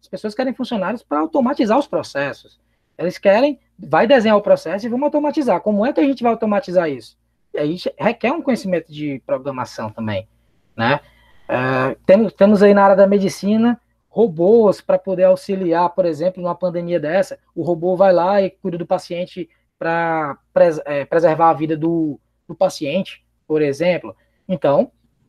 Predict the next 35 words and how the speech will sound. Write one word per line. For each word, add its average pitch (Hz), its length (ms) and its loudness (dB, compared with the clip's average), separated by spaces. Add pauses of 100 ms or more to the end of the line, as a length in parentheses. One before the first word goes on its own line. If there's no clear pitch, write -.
(320)
você 165 160 -4
tem 214 180 2
que - 80 -12
sa-, 214 160 -2
você 185 220 2
tem 226 180 -4
que - 80 -16
tá, - 160 -8
você 180 180 -6
tá 233 120 -4
em 247 80 0
contato 240 460 -2
constante 269 460 -2
com 285 60 -2
a 247 60 -2
tecnologia. 147 720 0 (500)
Querendo 285 380 6
ou 233 80 6
não, 233 340 6 (240)
você 185 220 -12
está 208 480 -6 (160)
em 196 80 -12
contato 190 420 -6
constante 185 640 -10
com 214 100 -8
a 196 60 -6
tecnologia. 220 720 -4 (300)
Você 254 120 2
não 285 140 6
vai 247 220 2
conseguir 233 340 -4
se 220 120 -10
isolar 202 480 0 (380)
da 180 140 -6
tecnologia. 196 720 -2